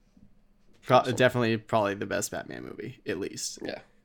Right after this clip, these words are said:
Speaker 2: I'm definitely happy considering last year, where last year I was like, "Yeah, my most anticipated movie is Godzilla versus Kong." And I
Speaker 1: Yeah.
Speaker 2: get it. And I'm like, "Most disappointing movie? I hate everything."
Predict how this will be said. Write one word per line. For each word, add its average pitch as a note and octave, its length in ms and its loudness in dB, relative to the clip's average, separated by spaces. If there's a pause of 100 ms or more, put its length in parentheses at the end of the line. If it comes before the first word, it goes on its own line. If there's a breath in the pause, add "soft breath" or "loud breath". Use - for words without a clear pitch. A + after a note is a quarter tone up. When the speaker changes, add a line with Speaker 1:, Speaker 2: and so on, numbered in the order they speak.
(720 soft breath)
Speaker 2:
I'm C#3 580 10
definitely B2+ 400 4
happy A2 640 4
considering G#2 600 0
last - 360 2
year, A#2+ 260 0
where A#2 140 2
last G#2 280 4
year A2+ 80 2
I G#2+ 40 4
was G#2 80 -6
like, G#2+ 160 -4
"Yeah, C#3+ 160 8
my C3+ 60 6
most B2+ 280 2
anticipated B2 640 0
movie A2+ 220 2
is G#2+ 120 -2
Godzilla A#2 480 4
versus - 300 -4
Kong." A2+ 280 2
And G2+ 100 2
I F2 200 2
Speaker 1:
Yeah. F#2 60 2
Speaker 2:
get A2+ 140 4
it. A2+ 100 4
And A#2 100 6
I'm B2 100 8
like, A2 220 6
"Most D#3 380 10
disappointing E3 680 8
movie? D#3+ 380 6
I C#3 100 8
hate E3 260 12
everything." C3 640 8